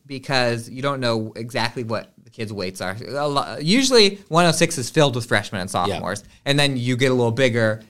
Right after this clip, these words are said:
Speaker 1: and then you're at one thirteen, one twenty, whatever. Uh, I think Marcel Lopez even, did he start at one oh six, Dom's brother, who
Speaker 2: I th-, I
Speaker 1: won
Speaker 2: believe
Speaker 1: four in a row?
Speaker 2: so.
Speaker 1: I think he was first
Speaker 2: So.
Speaker 1: one was in one oh six.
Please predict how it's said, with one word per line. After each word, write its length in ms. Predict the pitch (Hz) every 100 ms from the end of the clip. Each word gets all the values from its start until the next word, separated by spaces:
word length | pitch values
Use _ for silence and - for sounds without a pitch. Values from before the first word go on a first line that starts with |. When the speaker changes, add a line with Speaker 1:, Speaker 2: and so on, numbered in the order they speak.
| _ -
Speaker 1:
and 120 | 117
then 60 | 113
you're 140 | 110
at 40 | 104
one 200 | 110 107
thirteen, 400 | 107 - 113 104
one 100 | 101
twenty, 260 | 107 107 107
whatever. 680 | 110 120 117 107 92 90 - - _ -
Uh, 180 | 104 95
I 60 |
think 180 | 110 175
Marcel 320 | 117 131 113 95
Lopez 400 | 90 95 92 98
even, 280 | 95 87
did 100 | -
he 80 | 127
start 240 | 190 208 196
at 180 | -
one 160 | 151 160
oh 60 | 156
six, 300 | 170 170 -
Dom's 240 | 143 147
brother, 220 | 147 147
who 60 | 147
Speaker 2:
I 20 |
th-, 60 | 131
I 20 |
Speaker 1:
won 80 | 127
Speaker 2:
believe 140 | 104
Speaker 1:
four 60 | 135
in 40 |
a 40 | 139
row? 60 |
Speaker 2:
so. 40 | 139
Speaker 1:
I 20 |
think 160 | 156 160
he 60 |
was 100 | 143
first 180 | 139 123
Speaker 2:
So. 40 | 110
Speaker 1:
one 60 |
was 80 | 101
in 100 | 101
one 120 | 98
oh 20 |
six. 260 | 98 104